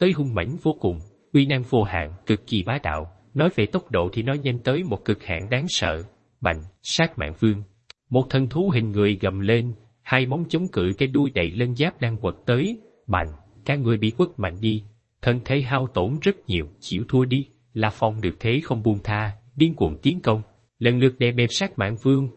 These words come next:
cho đến lúc đánh cho thần thể Sát Mạn Vương hoàn toàn tiêu tán. La Phong thắng, La Phong đứng giữa không trung, nhìn Thiên Vũ Vương,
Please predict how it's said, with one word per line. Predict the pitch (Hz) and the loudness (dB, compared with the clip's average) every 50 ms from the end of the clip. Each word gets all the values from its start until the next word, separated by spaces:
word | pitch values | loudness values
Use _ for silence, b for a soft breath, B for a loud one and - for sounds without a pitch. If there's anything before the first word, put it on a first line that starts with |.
| _ _ _ _ | _ _ _ _
cho | - 143 | 0 2
đến | 139 151 165 | 2 2 2
lúc | 180 214 202 - - | 0 0 -2 -2 -2
đánh | 127 123 151 208 110 | -2 -2 -2 -2 -2
cho | - 139 - | -2 -2 0
thần | - 104 98 95 - | 0 -2 -2 -2 -2
thể | - 90 95 | 0 0 0
Sát | 123 - - 185 185 - | 0 0 -2 -2 -4 -2
Mạn | 104 82 85 90 107 - | -4 -4 -4 -4 -4 0
Vương | - 143 143 139 | 0 2 2 2
hoàn | 127 113 101 92 92 95 - | 0 -2 -2 -2 -2 -4 -4
toàn | - 85 82 87 98 | -4 -4 -4 -2 0
tiêu | 120 113 110 - | 0 0 0 0
tán. | 113 110 110 139 190 208 - - _ _ _ | -2 -4 -4 -6 -8 -10 -12 -16 _ _ _
La | 135 131 | 0 0
Phong | 127 - 131 123 117 110 | 0 2 0 -2 -2 -2
thắng, | 113 120 123 151 185 202 202 - _ _ _ - | -4 -4 -4 -4 -6 -10 -12 -14 _ _ _ -4
La | 131 117 | -2 -2
Phong | - - 117 113 117 113 | -2 0 -2 -2 0 -2
đứng | 123 139 156 135 | -4 -4 -4 -2
giữa | - 90 117 | 0 0 0
không | - - - 107 104 - | 0 0 -2 -2 0 2
trung, | 110 110 107 104 - - - _ _ _ - | 2 2 2 0 -4 -12 -20 _ _ _ 0
nhìn | 117 110 104 90 | 2 2 2 2
Thiên | - 113 107 101 | 0 0 0 2
Vũ | - 98 123 135 - | 2 0 0 0 2
Vương, | 135 135 139 143 131 | 2 4 4 2 0